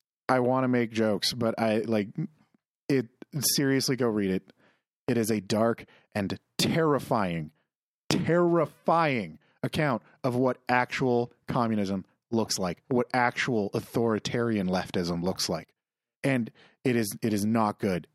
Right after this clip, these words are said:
It is, it w-, I've mentioned this before. We're talking signs saying, "Remember, don't eat your kids." Okay,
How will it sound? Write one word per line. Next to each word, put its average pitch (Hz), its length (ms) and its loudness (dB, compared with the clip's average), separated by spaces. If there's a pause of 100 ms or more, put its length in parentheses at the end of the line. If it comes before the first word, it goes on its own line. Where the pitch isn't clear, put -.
(140)
It 131 120 2
is, 107 260 0 (800)
it 165 60 4
w-, 135 260 0 (840)
I've 143 160 2
mentioned 156 400 0
this 143 120 -2
before. 127 680 2
We're 131 140 0
talking 127 640 0 (320)
signs 143 600 2 (160)
saying, 127 380 2
"Remember, 127 720 2 (100)
don't 120 260 0
eat 117 160 -2
your 110 120 0
kids." 92 500 -2 (800)
Okay, 107 480 0